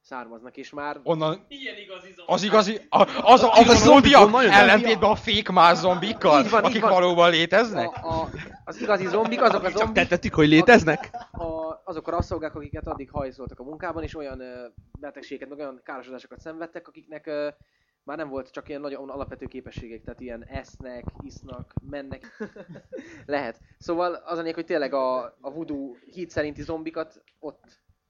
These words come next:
Speaker 1: kész, tehát arra felé, abban az, abban a térségben látták először.
Speaker 4: És megharaptak valakit, akkor az is zombivá változott?
Speaker 1: Nem.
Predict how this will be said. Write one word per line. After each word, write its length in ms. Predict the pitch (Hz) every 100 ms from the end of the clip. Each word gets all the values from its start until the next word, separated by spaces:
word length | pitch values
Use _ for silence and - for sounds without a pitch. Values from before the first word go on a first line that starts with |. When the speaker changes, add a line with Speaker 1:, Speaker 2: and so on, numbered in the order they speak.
| _
Speaker 1:
kész, 200 | 131 120
tehát 160 | 127
arra 240 | 135 123 120
felé, 260 | 127 120 123
abban 220 | 127 127
az, 120 | 127 131
abban 240 | 135 127
a 140 | 123 113 _ -
térségben 560 | 147 123 - 117 113 113 _ _ _ _
látták 340 | 139 127 127
először. 360 | 120 110 110 -
Speaker 4:
És 120 | _ -
megharaptak 440 | - - 107 107
valakit, 260 | - 113 -
akkor 160 | 110 104
az 60 | 92
is 60 |
zombivá 380 | 95 95 95 92
változott? 440 | 101 110 92 -
Speaker 1:
Nem. 220 | 104 98